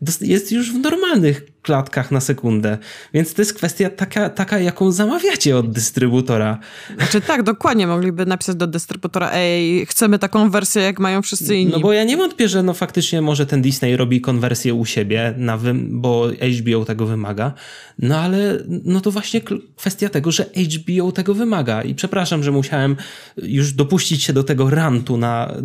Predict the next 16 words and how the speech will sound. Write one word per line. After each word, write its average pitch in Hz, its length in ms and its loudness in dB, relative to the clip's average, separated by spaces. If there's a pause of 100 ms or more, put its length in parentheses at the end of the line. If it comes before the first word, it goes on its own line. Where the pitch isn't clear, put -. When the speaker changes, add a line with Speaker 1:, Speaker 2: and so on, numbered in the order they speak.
(180)
Speaker 1:
te 135 100 0
dwadzieścia 127 400 -2
pięć 120 240 -2
klatek 113 460 -2
i 127 140 -6
konwersję 123 640 0
na 113 160 2
Speaker 2:
<laughs> 113 80 -2
Speaker 1:
H 117 100 -2
B 113 220 2
O, 127 100 0 (240)
ale 139 180 0
jestem 143 220 0
po 147 80 -2
prostu 139 280 -2
zażenowany. 135 840 0